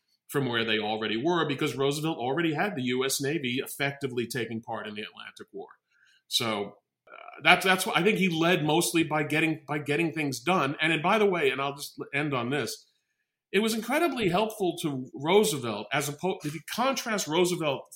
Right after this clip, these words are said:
Franklin Roosevelt's situation with Woodrow Wilson's, Woodrow Wilson operated with a, after nineteen eighteen, with a Republican-controlled Congress, a Republican-controlled Senate.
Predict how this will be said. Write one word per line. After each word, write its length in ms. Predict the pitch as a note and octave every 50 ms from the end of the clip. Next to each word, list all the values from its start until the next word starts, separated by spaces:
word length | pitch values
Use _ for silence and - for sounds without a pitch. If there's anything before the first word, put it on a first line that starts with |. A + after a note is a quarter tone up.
| - - -
Franklin 320 | F#3 F#3 G3 G3 G3+ F3+
Roosevelt's 320 | E3 D#3+ D#3 D3+ C#3+ C3 -
situation 480 | D3+ C3 C3 B2+ B2+ C3 C3+ - C#3+
with 120 | B2 A2 A2
Woodrow 340 | A#2 B2 B2 A#2+ A2+ A2+ G#2+
Wilson's, 560 | G#2 G#2+ G#2+ G#2+ - - - - - - _ _ _ _ _ _ _ _ _
Woodrow 300 | - D#3+ G3 A#3 B3+ B3+
Wilson 380 | G#3+ F#3+ G3+ G#3 G3+ - F3 D3
operated 560 | - C#3 D#3+ - F#3 E3 D#3+ D#3 C#3 C3+ B2+ B2
with 100 | B2+ A#2+
a, 160 | A#2+ A2+ A#2 - -
after 260 | B2+ D3 D3+ - -
nineteen 380 | C#3+ D3 C#3+ C#3 C3 - C#3+ C3
eighteen, 560 | B2+ B2 B2 - - E3 E3 E3 D#3 C#3 C3
with 120 | B2+ B2+ B2
a 60 | B2
Republican-controlled 1800 | A#2 A2+ A2+ - - - - F3+ F#3 F3 F#3+ F3+ F3 - E3 E3 D#3 D#3 D#3 - _ - - D#3+ D3 C3+ - - C#3 B2+ B2+ B2 B2 B2 A#2+ A#2 - _ _ _
Congress, 800 | - - C3+ A#2 A#2 A#2 A2+ - - - - - - - - _ _ _ _ - A2+
a 40 |
Republican-controlled 1300 | A#2+ A#2+ A2+ - - - E3 E3+ E3 F3 E3 E3+ E3 D3 C#3 C#3+ C#3+ B2+ - C3+ C3+ B2+ B2 B2 B2 -
Senate. 380 | - - B2 A#2 A2 G2+ -